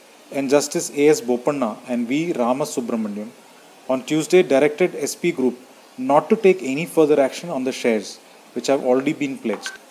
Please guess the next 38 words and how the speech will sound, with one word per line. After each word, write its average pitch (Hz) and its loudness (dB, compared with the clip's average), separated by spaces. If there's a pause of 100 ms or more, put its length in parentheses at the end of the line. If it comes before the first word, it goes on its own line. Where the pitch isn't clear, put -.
(320)
The 143 -2
fundraise 160 2
was 143 2
important 165 2
for 147 2
S 120 0
P 123 -4
Group 113 -4 (600)
as 131 2
it 143 -2
is 147 -4
facing 165 0
a 131 0
liquidity 143 0
crunch 135 -4
in 123 -4
its 120 -4
construction 139 -4 (400)
and 117 -4
real 123 4
estate 123 0
business. 98 -8 (1040)
It 160 2
also 208 6
failed 170 0
to 156 -4
f-, - -16
repay 143 2
loans 120 0 (440)
taken 165 2
from 147 -2
its - -8
solar 151 4
power 151 6
subsidiary 131 -2 (140)
Sterling 127 -2
and 117 -6
Wilson. - -8